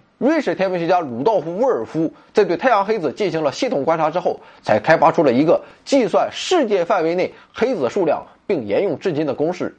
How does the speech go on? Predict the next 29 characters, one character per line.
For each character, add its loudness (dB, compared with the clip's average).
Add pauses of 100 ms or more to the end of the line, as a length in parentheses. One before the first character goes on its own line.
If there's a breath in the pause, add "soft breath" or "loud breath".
(160)
这 -2
就 -2
是 -6 (200 soft breath)
沃 0
尔 -2
夫 -4
相 0
对 0
数。 -12 (680 soft breath)
由 2
此， -2 (160)
人 2
们 0
对 0
太 0
阳 -2
黑 -4
子 -4
活 0
动 0 (180 loud breath)
才 -2
有 -2
了 -2
进 -2
一 0
步 -2
的 0
认 0
识。 -18